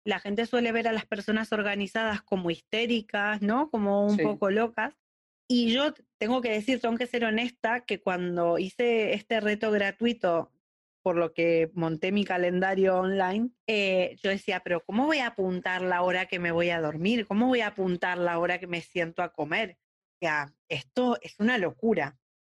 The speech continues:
Speaker 1: Pero a mí, la paz mental que me da <laughs> a la hora de que tengo que cerrar una cita, yo abro mi calendario y sé exactamente a qué hora puedo agendar esa cita. Y yo sé
Speaker 2: Claro,
Speaker 1: que
Speaker 2: sí.
Speaker 1: nada te va a superponer,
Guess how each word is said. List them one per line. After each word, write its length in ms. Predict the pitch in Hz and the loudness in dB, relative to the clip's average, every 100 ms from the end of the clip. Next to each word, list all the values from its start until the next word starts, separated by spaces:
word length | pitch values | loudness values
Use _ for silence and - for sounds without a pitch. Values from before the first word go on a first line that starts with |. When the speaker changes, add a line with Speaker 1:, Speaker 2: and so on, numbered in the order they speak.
| _ | _
Speaker 1:
Pero 180 | 240 240 | -2 0
a 60 | 226 | 0
mí, 320 | 214 185 165 _ _ | 0 0 -4 _ _
la 160 | 202 196 | -6 -4
paz 200 | 220 240 | -2 0
mental 480 | 277 294 269 254 240 | 2 2 0 0 0
que 120 | 240 | 0
me 200 | 226 220 | 0 0
da 340 | 196 165 151 _ | 0 -2 -6 _
<laughs> 280 | 226 - - 285 | -2 -2 -4 -2
a 120 | 220 | 0
la 180 | 220 202 | 0 2
hora 220 | 214 254 | 2 2
de 120 | 269 254 | 0 0
que 100 | 247 | 0
tengo 180 | 240 240 | 0 0
que 120 | 254 | -2
cerrar 400 | 240 226 233 233 | -2 0 0 2
una 240 | 240 240 | 2 2
cita, 580 | 240 202 180 165 147 - _ _ | -2 -4 -4 -4 -6 -10 _ _
yo 220 | 220 254 | -2 0
abro 280 | 254 226 208 | 2 2 2
mi 120 | 196 190 | 0 -2
calendario 800 | 196 190 185 190 226 269 359 403 _ - | -2 0 0 0 0 0 -4 -6 _ -2
y 100 | 233 | -2
sé 280 | - 208 190 | -2 -4 -2
exactamente 1200 | 208 196 _ 285 311 - 277 247 269 302 359 392 _ - | -4 -6 _ -4 -4 -4 -2 0 0 0 -2 -6 _ -6
a 180 | 214 214 | -4 -2
qué 160 | 240 240 | 0 2
hora 280 | 226 190 - | 2 0 -2
puedo 460 | 226 240 285 349 - | 0 2 0 -4 -8
agendar 440 | 208 - 190 190 | -8 -8 -4 -2
esa 200 | 196 - | -2 -6
cita. 200 | - _ _ _ _ - | -18 _ _ _ _ -4
Y 60 | 240 | -2
yo 140 | 254 | 0
sé 140 | 226 226 | -2 -2
Speaker 2:
Claro, 140 | 180 | 0
Speaker 1:
que 80 | 196 | 0
Speaker 2:
sí. 60 | 202 | 0
Speaker 1:
nada 340 | 247 294 381 494 _ _ _ _ _ _ - | 2 2 0 -2 _ _ _ _ _ _ -4
te 100 | 208 | -2
va 80 | 214 | 0
a 40 | |
superponer, 640 | 214 233 202 - 180 165 | 0 0 -2 -2 -4 -4